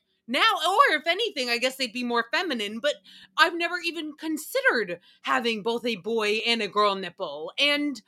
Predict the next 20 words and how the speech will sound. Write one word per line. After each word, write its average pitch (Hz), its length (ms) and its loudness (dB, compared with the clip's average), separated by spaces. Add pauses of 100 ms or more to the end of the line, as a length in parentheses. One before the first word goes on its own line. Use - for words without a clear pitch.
(640)
I 269 340 4
don't 359 220 0
hate 285 120 0 (140)
it. 175 260 -6 (400)
I'm 330 320 2
gonna 381 180 0
have 370 180 2
to 349 100 -4
simmer 415 400 -2
on 226 160 2
that 190 220 -2
one 208 140 -4
and 214 140 -6
think 403 200 -2
about 214 240 4
it 196 120 -4
for 220 120 -2
a 214 40 0
little 202 220 0
bit, 202 280 -2